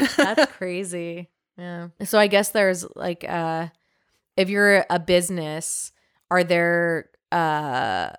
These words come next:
Speaker 2: like, a special equipment or machines you have to buy that will, like, trans-,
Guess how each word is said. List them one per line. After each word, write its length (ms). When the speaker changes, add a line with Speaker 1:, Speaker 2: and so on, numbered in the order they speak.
Speaker 2:
like, 220
a 80
special 440
equipment 460
or 60
machines 360
you 60
have 120
to 60
buy 260
that 120
will, 160
like, 240
trans-, 560